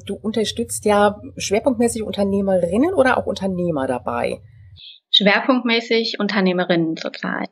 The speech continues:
Speaker 1: Ganz persönliches Design zu entwickeln. Jetzt würde mich erstmal interessieren, kommen die meisten zu dir, wenn sie merken, dass das Design nicht so ankommt? Also wenn der,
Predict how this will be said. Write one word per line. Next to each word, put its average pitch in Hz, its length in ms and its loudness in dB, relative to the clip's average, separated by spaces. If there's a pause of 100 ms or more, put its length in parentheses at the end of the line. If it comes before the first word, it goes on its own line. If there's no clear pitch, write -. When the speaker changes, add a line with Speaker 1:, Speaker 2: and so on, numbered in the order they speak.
(720)
Speaker 1:
Ganz 202 340 0
persönliches 190 720 -2
Design 156 600 0 (260)
zu - 340 -2
entwickeln. 147 480 -2
Jetzt 135 200 0
würde - 140 -2
mich 214 100 -2
erstmal 185 320 -2
interessieren, 180 480 0
kommen 254 260 -2
die 269 100 0
meisten 233 580 2 (280)
zu - 180 -4
dir, 196 300 0
wenn 190 120 0
sie 180 120 -2
merken, 165 440 0
dass 180 140 0
das 175 220 -4
Design 165 640 0
nicht 190 240 -4
so 175 240 -4
ankommt? 202 760 0
Also 156 400 0
wenn 165 160 0
der, 170 340 6